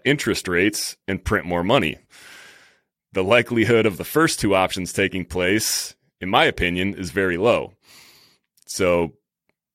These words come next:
we can cut interest rates to get that G D P ratio down to one percent, but if we cut rates to the necessary levels or print more money, there's only one thing that can come out of that,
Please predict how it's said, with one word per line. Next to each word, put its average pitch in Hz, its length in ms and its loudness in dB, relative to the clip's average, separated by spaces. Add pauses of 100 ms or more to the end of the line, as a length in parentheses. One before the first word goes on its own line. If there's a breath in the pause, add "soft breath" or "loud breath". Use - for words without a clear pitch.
(340)
we 104 100 -2
can 101 180 -2
cut 143 240 0
interest 127 340 0
rates 98 360 0 (160)
to 101 100 0
get 98 240 -2
that 104 300 2
G 92 200 -2
D 107 100 -2
P 107 200 -2
ratio 92 560 2
down 92 220 0
to 95 60 0
one 98 180 -2
percent, 92 680 -4 (260)
but 80 260 -2 (280)
if - 160 -2
we 151 100 2
cut 170 260 2
rates 104 320 4
to 110 100 -2
the 95 80 0
necessary 95 480 0
levels 92 400 0
or 87 60 -2
print 107 240 -2
more 92 160 2
money, 104 340 4
there's 90 340 -4
only 113 280 0
one 104 320 0
thing 101 340 -2
that 92 140 -6
can 95 160 -4
come 147 240 0
out 85 140 2
of 78 60 -6
that, 69 280 -4